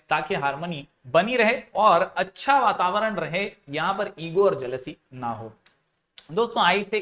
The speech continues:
improves efficiency, ये बात तो हर point में आप लिख सकते हैं, हर एक, अ, function के अंदर आप लिख सकते हैं, फिर वो प्लानिंग, planning हो, organizing हो या staffing, directing हो, in every function। हम function इसीलिए कर रहे हैं, निभा रहे हैं manager का role,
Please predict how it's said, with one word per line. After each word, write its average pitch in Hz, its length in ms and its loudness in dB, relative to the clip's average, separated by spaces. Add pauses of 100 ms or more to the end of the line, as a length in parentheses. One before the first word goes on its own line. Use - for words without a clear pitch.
(120)
improves 170 420 -2
efficiency, 151 440 -8
ये 156 200 -6
बात 170 300 -4
तो 196 280 -4
हर 165 140 -2
point 160 340 -10
में 165 120 -6
आप 151 140 -6
लिख 143 120 -14
सकते 151 260 -12
हैं, 175 120 -12 (200)
हर 226 360 2 (100)
एक, 214 280 -2 (380)
अ, 160 60 4
function 180 500 -4
के 226 60 -2
अंदर 180 240 0
आप 165 160 2
लिख 160 100 -8
सकते - 220 -10
हैं, 165 80 -8
फिर 165 100 -8
वो 165 60 -4
प्लानिंग, 165 480 -2
planning 160 520 -6
हो, 165 180 -2
organizing 160 640 -2
हो 170 140 -4
या 175 100 -4
staffing, 151 480 -6
directing 156 400 -6
हो, 175 200 -4 (220)
in 240 140 0 (180)
every 247 380 2
function। 196 340 -4 (580)
हम 214 140 0
function 196 440 -6 (140)
इसीलिए 233 460 -4
कर 185 220 -2
रहे 175 160 -4
हैं, 190 160 -4
निभा 160 300 0
रहे 202 120 0
हैं 170 220 -4
manager 151 340 -4
का 165 120 -4
role, 160 440 -4